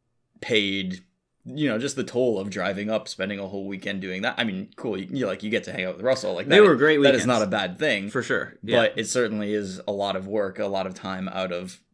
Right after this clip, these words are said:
Speaker 1: you know, <laughs> being at home and chilling to,
Speaker 2: Yeah.
Speaker 1: to go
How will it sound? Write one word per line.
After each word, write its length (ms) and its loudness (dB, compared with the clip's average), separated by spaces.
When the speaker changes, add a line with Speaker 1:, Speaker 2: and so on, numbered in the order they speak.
Speaker 1:
you 120 -4
know, 240 -8
<laughs> 320 -16
being 260 -4
at 120 -4
home 260 -2
and 140 -4
chilling 480 -2
to, 140 -4
Speaker 2:
Yeah. 80 -2
Speaker 1:
to 120 -4
go 440 -4